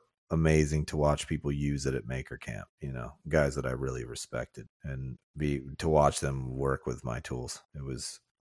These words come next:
it was like I was, I, it was just a great experience o-, overall.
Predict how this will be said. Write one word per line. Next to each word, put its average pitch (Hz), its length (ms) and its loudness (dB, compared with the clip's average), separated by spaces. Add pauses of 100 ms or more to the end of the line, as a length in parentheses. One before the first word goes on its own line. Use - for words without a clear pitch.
(120)
it 78 60 0
was 80 180 4
like 78 200 4
I 71 140 4
was, - 480 -2
I, 69 160 0 (180)
it 71 100 -2
was 71 120 -4
just 69 220 -4 (160)
a 67 160 0
great 71 340 0 (100)
experience 64 680 -4
o-, - 200 -2
overall. 71 640 -2